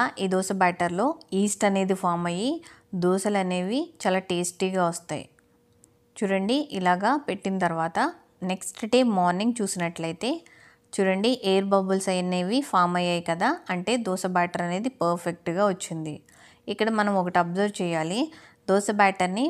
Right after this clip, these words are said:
మనం ఈ డబ్బాలో హాఫ్ వరకు వేసాం కదా, ఇది త్రీ ఫోర్త్ వరకు చూడండి ఎంత బాగా పొంగిందో కదా.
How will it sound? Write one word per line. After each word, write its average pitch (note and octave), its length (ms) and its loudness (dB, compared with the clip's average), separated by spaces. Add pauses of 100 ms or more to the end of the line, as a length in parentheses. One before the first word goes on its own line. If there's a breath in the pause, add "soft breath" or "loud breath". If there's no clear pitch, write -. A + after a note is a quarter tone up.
మనం F#3 260 0
ఈ F#3 120 -2
డబ్బాలో F3+ 480 2
హాఫ్ F#3 400 2
వరకు G3 360 -2
వేసాం E3+ 420 -4
కదా, E3 260 -4 (580 loud breath)
ఇది F#3+ 240 0 (560)
త్రీ G3+ 160 0
ఫోర్త్ G3+ 340 -2
వరకు F3+ 400 0
చూడండి G3 420 -2
ఎంత G3+ 220 -2
బాగా F3+ 240 2
పొంగిందో F3+ 420 -2
కదా. F3 260 -2